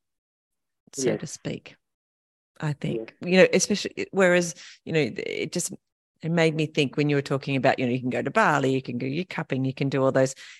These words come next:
Speaker 1: external things. But when you do
Speaker 2: Yeah.
Speaker 1: things who, which still may be external, but, um, in a smaller, um, way that you can adopt it as part of your lifestyle, part of your whatever.
Speaker 2: Yeah.
Speaker 1: And you sort of set yourself up to not fail.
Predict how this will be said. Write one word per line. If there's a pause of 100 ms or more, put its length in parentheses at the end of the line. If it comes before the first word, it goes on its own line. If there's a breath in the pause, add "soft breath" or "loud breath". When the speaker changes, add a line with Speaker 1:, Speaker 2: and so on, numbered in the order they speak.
(140 loud breath)
Speaker 1:
external
things. (380 loud breath)
But
when
you
do
Speaker 2:
Yeah.
Speaker 1:
things (180)
who, (100)
which
still
may
be
external,
but, (420)
um,
in
a
smaller, (400)
um, (480)
way
that
you
can
adopt
it
as
part
of (140)
your
lifestyle,
part
of
your
whatever. (160 soft breath)
Speaker 2:
Yeah. (300)
Speaker 1:
And (540)
you
sort
of
set
yourself
up
to
not
fail.